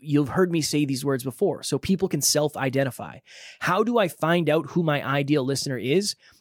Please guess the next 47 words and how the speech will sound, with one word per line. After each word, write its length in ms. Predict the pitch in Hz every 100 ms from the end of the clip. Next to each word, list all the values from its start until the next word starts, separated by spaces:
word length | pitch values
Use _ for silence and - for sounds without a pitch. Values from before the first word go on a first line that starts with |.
| -
You 160 | 165
go 240 | 151 170 196
start 340 | - 165 -
conversations 760 | 160 147 127 - 156 - 123
with 180 | 117 110 _ _
everybody. 600 | 151 139 127 107 85 - _ _ _
If 160 | 127 147
somebody 420 | - 175 208 247
is 140 | 208
watching 400 | 135 131 143 180
your 80 | 160
story, 560 | 127 - 127 151 202 180
start 280 | - 143 156
a 20 |
conversation 560 | 160 156 135 160 170 120
with 80 |
them. 160 | - - _ - -
If 120 | 139
somebody 340 | - 143 170 196
is 100 | 127
liking 400 | 127 139 175 151
your, 180 | 131 -
your 160 | - 123
post, 440 | - 151 214 - _ _
start 280 | - - 131
a 20 |
conversation 580 | 143 147 139 135 175 127
with 120 | 117
them. 220 | - 113 - _ - _
If 280 | 156 147 - _ _
somebody 480 | - 196 202 190 180
is 240 | 143 - - _
in 200 | 175 151
your 120 | 160
Facebook 420 | 151 190 180 - 147
group, 300 | 104 - -
start 240 | - 127
a 40 |
conversation 540 | 131 147 143 175 170 131
with 80 | 110
them. 160 | 117 - -
If 120 | 147 139
somebody's 380 | 170 190 175
on 100 | 139
your 120 | 143 156
email 300 | 226 185 123
list, 240 | 110 -